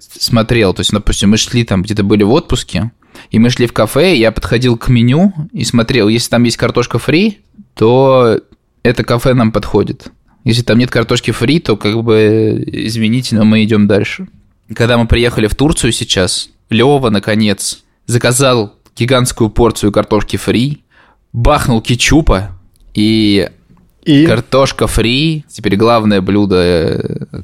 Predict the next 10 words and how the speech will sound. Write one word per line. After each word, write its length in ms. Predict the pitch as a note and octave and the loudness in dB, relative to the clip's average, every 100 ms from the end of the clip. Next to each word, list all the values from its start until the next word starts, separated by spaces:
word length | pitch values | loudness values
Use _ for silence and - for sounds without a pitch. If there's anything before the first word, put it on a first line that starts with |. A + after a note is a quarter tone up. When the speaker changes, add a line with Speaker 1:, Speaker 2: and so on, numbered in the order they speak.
| - | -12
Speaker 1:
которое 640 | - - F#2+ F#2 F2+ E2+ - - _ _ _ - - | -6 0 2 2 0 -2 -6 -16 _ _ _ -20 -12
он 120 | G2+ G2 | -6 -4
заказывает 720 | G2 G2+ F2+ F2 D2 - - | -2 -2 -2 -4 -6 -8 -12
везде. 480 | D#3+ E2+ - - - - - | -6 -6 -4 -6 -8 -12 -6
Сначала 440 | - A#2+ D3+ C3 | -4 0 2 2
он 120 | B2+ | 2
просит 460 | A#2+ C3 C3 A#2+ - | 2 2 2 -2 -2
что-нибудь 440 | - - B2 A#2 - | -2 0 2 0 0
поесть 580 | A#2 A#2+ D#3 G#3 - - _ | 0 2 0 -4 -10 -16 _
вкусненького, 920 | - - - G2+ F#2 - D2+ - - | -4 0 2 2 0 -2 -2 -2 -6